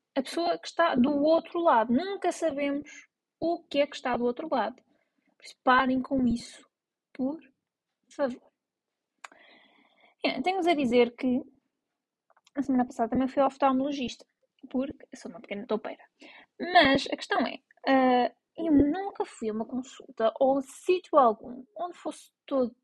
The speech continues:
tudo tão desinfetado e tudo tão bem, tipo,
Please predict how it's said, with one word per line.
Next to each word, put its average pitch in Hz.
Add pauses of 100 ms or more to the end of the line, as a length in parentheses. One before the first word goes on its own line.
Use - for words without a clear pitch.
(140)
tudo 240 (520)
tão 339
desinfetado 254 (540)
e 262
tudo 269 (320)
tão 339
bem, 247
tipo, -